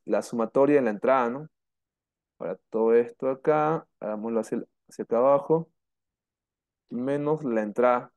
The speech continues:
la sumatoria del flujo másico de entrada por la entalpía y, y demás. Entonces acá, ponemos esto acá, decimos acá lo que es, como era salida, acá es lo que es entrada.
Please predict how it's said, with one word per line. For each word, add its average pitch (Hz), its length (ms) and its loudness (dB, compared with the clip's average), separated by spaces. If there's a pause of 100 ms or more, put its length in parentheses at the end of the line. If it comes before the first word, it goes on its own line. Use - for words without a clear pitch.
(180)
la 98 100 -8
sumatoria 131 560 0
del 127 80 0
flujo 131 260 -2
másico 123 360 -2
de 120 60 0
entrada 139 360 4
por 120 100 -2
la 107 60 -4
entalpía 127 520 -2
y, 107 240 -8
y - 20 -4
demás. 104 260 -6 (800)
Entonces - 340 -2
acá, 151 420 0 (200)
ponemos 107 260 -6
esto 113 140 0
acá, 139 360 0 (680)
decimos 120 360 -6
acá 123 140 2
lo 123 100 2
que 127 120 0
es, - 180 -6
como 120 160 -2
era 135 100 4
salida, 151 500 2
acá - 260 -2
es 127 40 0
lo 120 140 -4
que 123 180 -2
es - 320 -10 (140)
entrada. 110 600 0